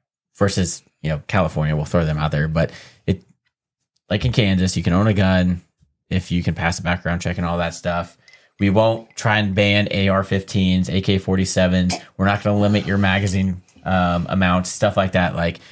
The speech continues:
you can legal, if you can own a gun, you can, you're allowed to own a gun unless you commit a crime, stuff like that. And we won't try to make new rules to change that. But caveat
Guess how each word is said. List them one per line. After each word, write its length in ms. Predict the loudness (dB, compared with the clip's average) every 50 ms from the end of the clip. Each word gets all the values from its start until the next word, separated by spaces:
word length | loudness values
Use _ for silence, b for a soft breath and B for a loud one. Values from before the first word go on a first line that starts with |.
| B B -4
you 100 | -2 0
can 140 | 2 2
legal, 300 | 2 2 2 2 0 0 -2
if 120 | -2 0 0
you 100 | 2 2
can 140 | 2 4
own 140 | 4 2 2
a 60 | 2
gun, 240 | 2 2 2 2 2 0
you 100 | 0 -2
can, 140 | -4 -8 -6
you're 280 | -4 -2 0 0 0 0
allowed 260 | -2 0 0 0 0
to 60 | 0
own 120 | 0 0 0
a 60 | 2
gun 400 | 2 2 2 2 2 0 -4 -6 -8
unless 200 | -8 -8 -8 -6
you 40 |
commit 240 | -6 -4 -4 -4 -6
a 40 | -8
crime, 240 | -8 -8 -6 -6 -6
stuff 200 | -6 -8 -6 -6
like 140 | -8 -4 -2
that. 260 | -2 -2 -2 -6 _ _ _ _ _ _ _ _ _ _ _ _ _ _ _ _ _ _ _ _ _ _ -2
And 140 | 0 2 2
we 100 | 2 4
won't 340 | 4 4 2 2 0 -4
try 340 | -4 -2 0 2 2 2 0 0
to 480 | -2 -2 -2 0 0 0 0 -2 -6 -10 _ _ _ -2
make 180 | -2 -2 0
new 140 | 0 -2 0
rules 360 | 2 2 2 2 0 -2 -4
to 220 | -6 -6 -4 -4 -4
change 380 | -2 0 0 2 2 0 -2
that. 280 | -2 -4 -4 -6 -10 _ _ _ _ _ _ _ _ _ -12
But 580 | -2 0 0 0 0 -2 -8 -12 -14 -14 -16 -20 _ _ _ _ _ _ _ _ _ _ _ -4
caveat 600 | 0 2 2 2 2 2 0 0 -2 -4 -8